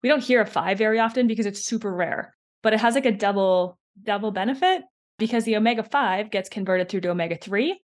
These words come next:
and then it actually does its job twice. So it's really powerful for managing inflammation and one of my favorite foods for that. Now, pomegranate, yes, eat the whole fruit, but you can also drink the juice. Great for you as well. Get, like, a cold pressed juice, make sure it's not heavily processed.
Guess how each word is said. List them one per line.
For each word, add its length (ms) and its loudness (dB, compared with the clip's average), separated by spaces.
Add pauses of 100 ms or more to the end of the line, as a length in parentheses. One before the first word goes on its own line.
(100)
and 160 2
then 100 2
it 160 0
actually 360 0
does 160 0
its 140 -6
job 240 -6
twice. 480 -4
So 160 0
it's 140 -4
really 400 4
powerful 440 -2
for 420 -6
managing 440 -8
inflammation 720 -10 (220)
and 260 -2
one 120 0
of 60 -2
my 80 2
favorite 320 -2
foods 180 -6
for 120 -6
that. 260 -4
Now, 260 2 (400)
pomegranate, 640 2
yes, 300 0
eat 100 -10
the 60 -6
whole 180 -6
fruit, 540 -2
but 100 -4
you 120 -2
can 140 -6
also 340 -2
drink 260 -8
the 80 -10
juice. 420 2
Great 340 -4
for 80 -6
you 160 -2
as 160 -6
well. 280 4
Get, 120 -4
like, 120 -8
a 80 -6
cold 260 -4
pressed 300 -4
juice, 260 -4
make 140 -10
sure 100 -6
it's 120 -10
not 120 -6
heavily 280 -6
processed. 540 0